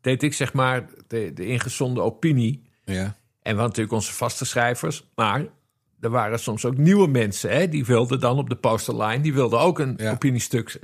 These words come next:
Speaker 1: tikken. Als ik die naam niet kende of niet kon vinden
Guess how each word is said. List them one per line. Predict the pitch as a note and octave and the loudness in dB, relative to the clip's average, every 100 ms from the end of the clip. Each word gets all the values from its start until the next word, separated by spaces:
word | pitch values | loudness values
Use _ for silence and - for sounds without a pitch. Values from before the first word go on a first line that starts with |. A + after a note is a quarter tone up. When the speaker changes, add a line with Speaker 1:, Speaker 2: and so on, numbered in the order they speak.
| - - | -14 -2
Speaker 1:
tikken. | A2+ - - - _ _ - - - - | -2 0 -4 -6 _ _ -20 -20 -20 -4
Als | C#3+ F#3 | 0 2
ik | D#3+ | 2
die | E3 | 4
naam | F#3 A#3 C4 | 4 4 2
niet | G#3 | 2
kende | - D3 C#3 D3+ | 2 2 4 2
of | E3+ | 4
niet | D#3+ | 2
kon | - C3+ | 2 0
vinden | - B3 A3 B2 B2+ G3 F#3 | 2 2 4 4 2 0 -6